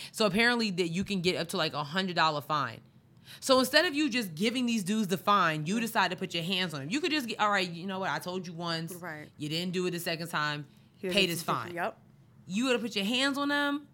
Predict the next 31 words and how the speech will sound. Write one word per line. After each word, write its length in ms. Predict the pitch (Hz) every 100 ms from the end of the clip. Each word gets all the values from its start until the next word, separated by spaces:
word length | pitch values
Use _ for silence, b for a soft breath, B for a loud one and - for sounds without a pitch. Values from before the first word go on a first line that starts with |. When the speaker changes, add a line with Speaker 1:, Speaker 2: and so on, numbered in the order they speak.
| -
Speaker 1:
That's 160 | 302
unnecessary, 840 | 311 311 302 330 320 262 214 175 165
dude. 460 | 180 240 285 370 - _ _ _ _ - -
Speaker 2:
I 80 | 262
feel 160 | - 403
like 160 | 302
sometimes 400 | - 226 202 180
being 200 | 165 175
a 60 | 160
cop 260 | - 147 147
is 80 | 151
for 140 | 160
all 180 | 143 151
the 60 | 156
people 280 | 170 -
who 100 | 160
were 140 | 160 143
losers 500 | 170 175 151 151 147
in 100 | 147
high 160 | 143
school. 300 | 147 - 135 143
Speaker 1:
Ooh. 880 | 208 214 123 - _ - - -
Wow. 400 | 139 139 196 127 120 -
Speaker 2:
Sometimes 520 | - 196 180 165 147
I 80 | 139
feel 160 | - -
that 180 | - -
way. 100 | -
Not 200 | 247 330
all 160 | 226 202
cops. 480 | - 151 - -